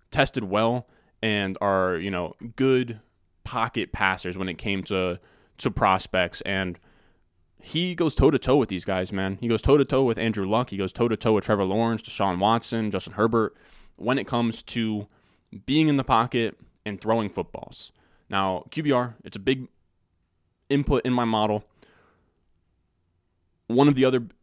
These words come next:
big inputs, big time throw, turnover worthy play ratio, a little bit underwhelming for him. We want, like, a three-to-one. He's at fifty-two to twenty-seven on his career, so that's more like two-to-one.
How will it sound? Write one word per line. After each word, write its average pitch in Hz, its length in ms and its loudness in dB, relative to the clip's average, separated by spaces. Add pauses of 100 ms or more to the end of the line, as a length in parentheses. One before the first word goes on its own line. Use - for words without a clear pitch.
(300)
big 117 180 0
inputs, 117 540 -2 (240)
big - 160 2
time 117 240 -2
throw, 110 160 0
turnover 117 280 0
worthy 107 200 2
play 156 200 2
ratio, 135 480 0
a - 460 -12
little 147 120 4
bit 135 100 2
underwhelming 107 440 0
for 95 100 -6
him. 90 100 -4
We 107 80 0
want, 131 180 -2
like, 117 100 -4
a 104 40 -2
three-to-one. 123 760 0 (100)
He's 120 340 -4
at 117 260 -2
fifty-two 123 360 -4
to 117 80 -2
twenty-seven 110 500 -2
on 107 100 -4
his 104 140 -8
career, 107 260 -2
so 104 80 -12
that's 104 160 -2
more 110 140 0
like 90 160 -4
two-to-one. 156 560 0